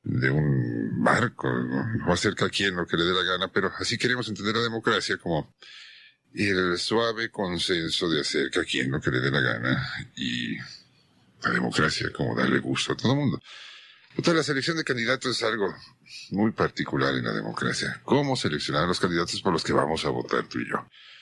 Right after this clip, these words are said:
¿Cómo se hace ese proceso? Ya verás que hay una serie de inconformidades dentro de partiditos, partidotes, partidazos y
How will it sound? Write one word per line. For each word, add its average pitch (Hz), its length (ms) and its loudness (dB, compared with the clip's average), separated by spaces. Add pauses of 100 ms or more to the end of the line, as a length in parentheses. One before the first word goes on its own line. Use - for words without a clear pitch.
(300)
¿Cómo 151 260 2
se 135 100 0
hace 127 140 -2
ese 113 140 -4
proceso? 120 480 -2
Ya - 220 0
verás 101 360 0
que - 80 -4
hay 69 80 0
una 69 140 0
serie 71 220 2
de 92 80 2
inconformidades 87 880 2
dentro 78 280 2
de 67 140 2 (520)
partiditos, - 680 2
partidotes, 65 680 0
partidazos - 1000 0 (400)
y 58 360 2